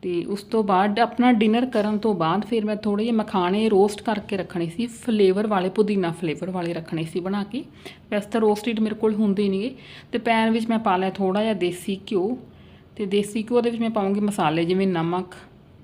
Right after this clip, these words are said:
ਲਾਲ ਮਿਰਚ, ਅਹ, ਚਾਟ ਮਸਾਲਾ ਪਾਊਂਗੀ,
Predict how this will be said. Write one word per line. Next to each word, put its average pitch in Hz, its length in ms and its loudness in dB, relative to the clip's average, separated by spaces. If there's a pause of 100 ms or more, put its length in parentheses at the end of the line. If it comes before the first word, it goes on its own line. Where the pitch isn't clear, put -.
(200)
ਲਾਲ 175 340 -2
ਮਿਰਚ, 190 500 -4 (600)
ਅਹ, 160 580 -6 (120)
ਚਾਟ 185 300 0
ਮਸਾਲਾ 202 380 -2
ਪਾਊਂਗੀ, 190 440 -2